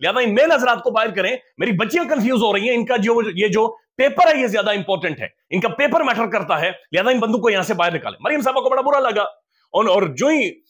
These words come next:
आ, उस टीचर ने अपने बच्चों की तारीफ की और ये बड़ा खूबसूरत, यानी इससे बड़ा एजाज कोई नहीं होता जब टीचर आपकी तारीफ करे, जब टीचर आपके बारे में अच्छे अल्फाज बयान करे। तो उनके टीचर उनके बारे में ये कह रही है कि "बड़े तगड़े बच्चियां हैं, ये बड़ा अच्छा स्कूल है,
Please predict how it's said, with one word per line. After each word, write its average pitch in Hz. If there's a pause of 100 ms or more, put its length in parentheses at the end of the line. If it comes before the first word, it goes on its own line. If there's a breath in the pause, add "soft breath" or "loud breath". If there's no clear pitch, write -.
(160)
आ, 151
उस 220
टीचर 233
ने 156 (240)
अपने 156
बच्चों 196
की 254
तारीफ 208
की 180
और 156
ये 196
बड़ा 220
खूबसूरत, 220
यानी 226
इससे 240
बड़ा 226
एजाज 190
कोई 247
नहीं 269
होता 202
जब 180
टीचर 208
आपकी 170
तारीफ 123
करे, - (420)
जब 185
टीचर 254
आपके 220
बारे 190
में 196
अच्छे 175
अल्फाज 165
बयान 147
करे। 139 (360 soft breath)
तो 180
उनके 226
टीचर 294
उनके 254
बारे 226
में 226
ये 220
कह 185
रही 185
है 233
कि 277
"बड़े 294
तगड़े 285
बच्चियां 226
हैं, 156
ये 107 (240)
बड़ा 233
अच्छा 247
स्कूल 202
है, 196